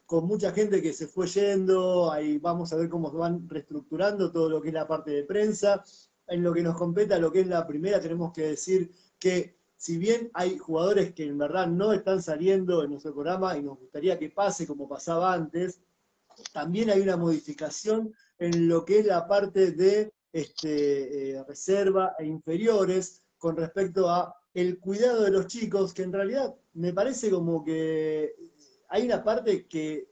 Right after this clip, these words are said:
uno podrían, podrían decir que, eh, que es jugador. Si es jugador, me parece que ya está, eh, eh, eh,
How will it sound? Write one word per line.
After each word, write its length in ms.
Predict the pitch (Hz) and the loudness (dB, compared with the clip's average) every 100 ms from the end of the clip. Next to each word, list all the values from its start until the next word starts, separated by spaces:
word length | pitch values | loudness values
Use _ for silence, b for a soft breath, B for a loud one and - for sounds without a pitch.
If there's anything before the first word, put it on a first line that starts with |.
| _ | _
uno 440 | 214 233 214 190 - _ _ | -2 2 2 0 -6 _ _
podrían, 420 | 160 170 220 196 - | -2 2 4 2 0
podrían 300 | 196 254 208 | 4 6 6
decir 500 | 170 214 220 - - _ _ _ _ | 4 2 0 -2 -10 _ _ _ _
que, 520 | 165 170 165 165 160 | 0 2 4 2 0
eh, 640 | 151 151 147 143 139 135 131 131 - | -2 -2 0 0 -2 -4 -8 -12 -6
que 100 | 185 | -4
es 40 | |
jugador. 640 | 196 170 160 233 190 147 | 0 2 6 6 6 2
Si 140 | - 202 | 0 0
es 80 | 208 | 2
jugador, 580 | 180 170 214 226 214 - | 2 4 4 2 -2 -6
me 140 | 147 | -4
parece 320 | 160 185 170 | 0 0 -2
que 460 | 151 147 - - - | -2 -4 -6 -12 -16
ya 180 | - 170 | -10 -10
está, 680 | - 190 185 160 147 135 117 _ _ _ - | -2 0 2 0 -4 -8 -14 _ _ _ -12
eh, 60 | 139 | -8
eh, 400 | 127 147 135 143 | -8 -8 -8 -8
eh, 160 | 139 | -12